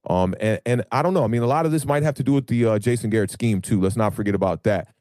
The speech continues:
I mean, Daniel Jones only has nine touchdowns on the season in, uh, what is it, maybe, like, thirteen games now? Um, nine interceptions. He has cleaned that up. But Golden Tate, I, I do think he's still a very capable wide receiver.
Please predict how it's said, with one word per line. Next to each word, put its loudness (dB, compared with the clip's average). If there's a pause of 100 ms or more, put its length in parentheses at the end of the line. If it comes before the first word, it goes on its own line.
(100)
I -4
mean, 2
Daniel 2
Jones 0
only 0
has 0
nine 0
touchdowns 0
on 0
the -2
season -2
in, 0
uh, -6
what -2
is -4
it, -4
maybe, -2
like, -4
thirteen -2
games -2
now? -2 (1080)
Um, -2
nine -2
interceptions. -4
He -6
has -2
cleaned -2
that 0
up. -2 (440)
But 2
Golden 2
Tate, 0
I, 0
I 0
do 0
think -2
he's -2
still 2
a 0
very 0
capable 0
wide 2
receiver. 0